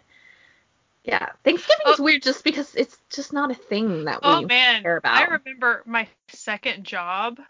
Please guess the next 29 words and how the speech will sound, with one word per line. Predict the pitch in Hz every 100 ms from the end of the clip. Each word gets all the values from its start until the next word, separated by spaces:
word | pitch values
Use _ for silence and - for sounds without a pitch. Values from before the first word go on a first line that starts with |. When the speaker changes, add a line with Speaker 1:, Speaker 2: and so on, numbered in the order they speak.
| _ _ _ _ _ - - - _ _ _ _
Speaker 2:
They | 208 254
kept | 370 370 349 -
trying | 247 240
to | 233
do | 214
potlucks | - - 202 214 247 - - - - _
at, | 233 196
like, | 202 180 _
during | 202 214 180
lunchtime | 190 202 - 247 240 233
around | 202 196 202
holidays. | 202 196 208 233 233 - - -
So | - 370 359
I | 339
remember, | 403 359 269 302 330 240 196 -
I | 247
now, | 240 262 247 -
it's | 202
like, | 226 196 _ _ -
I'm | 196
scarred | - - - 202 226 196
from | - 185
it. | 190 _ _ _ _ _ _ _ _
We | 285 349
had | 311 381 330
to | 320
do, | 269 349 330
like, | 277 240
potluck | - 302 339 320 311 -